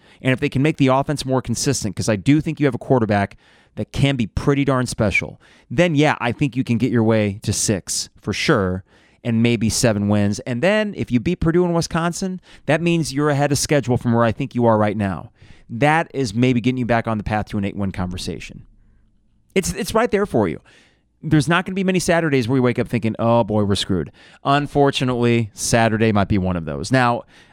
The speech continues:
I am not as scared of Penn State as a program, despite their lofty record and ranking and their talent.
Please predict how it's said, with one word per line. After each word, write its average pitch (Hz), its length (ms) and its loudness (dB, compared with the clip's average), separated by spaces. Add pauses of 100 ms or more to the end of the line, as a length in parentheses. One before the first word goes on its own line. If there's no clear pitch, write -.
(100)
I 156 200 2
am 170 120 0
not 151 220 2
as 135 80 -4
scared 131 380 -2
of - 80 -6
Penn 123 200 -2
State 123 300 -2
as 110 100 -2
a 98 60 -4
program, 123 720 0 (1600)
despite 120 440 0
their 104 280 2 (120)
lofty 127 320 2
record 110 480 0 (360)
and 110 140 -2
ranking 104 580 0
and 98 120 -8
their 87 60 -6
talent. 87 540 -6